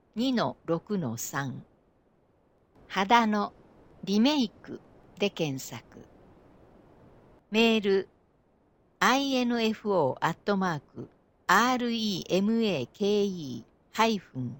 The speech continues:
ケードットジェーピー。株式会社リメイクにリンクする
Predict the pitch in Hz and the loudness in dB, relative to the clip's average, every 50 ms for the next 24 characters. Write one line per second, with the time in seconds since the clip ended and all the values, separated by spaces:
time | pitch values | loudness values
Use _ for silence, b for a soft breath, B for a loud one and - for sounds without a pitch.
0 | - _ - - 233 220 190 147 - - _ _ - 175 175 170 - _ _ - | -18 _ -2 0 2 2 2 0 -2 -6 _ _ -2 -2 -2 -2 -4 _ _ -4
1 | 190 185 - _ - - 170 170 160 151 - _ - 147 127 113 113 - _ _ | -4 -4 -4 _ -6 -4 -4 -2 -4 -6 -10 _ -14 -14 -12 -12 -14 -16 _ _
2 | _ _ _ _ _ _ _ _ _ _ _ _ _ _ _ _ _ _ _ _ | _ _ _ _ _ _ _ _ _ _ _ _ _ _ _ _ _ _ _ _
3 | _ _ _ _ _ _ _ - - - 214 220 226 277 285 - - - - 269 | _ _ _ _ _ _ _ -12 -4 0 0 0 0 0 -2 -4 -6 -6 -4 -2
4 | 262 254 254 240 202 170 - - - 143 127 - - - - - - - - - | 0 0 0 0 -2 -2 -4 -4 -2 -2 -2 -4 -6 -14 -20 -20 -20 -20 -20 -20
5 | - - 196 220 233 247 294 302 285 240 - - 190 175 160 151 156 190 190 185 | -10 -4 0 2 2 2 2 2 0 -2 -4 -6 -8 -6 -6 -6 -6 -4 -4 -4
6 | 175 170 - - - - 147 131 123 123 | -4 -8 -10 -14 -12 -10 -10 -10 -8 -10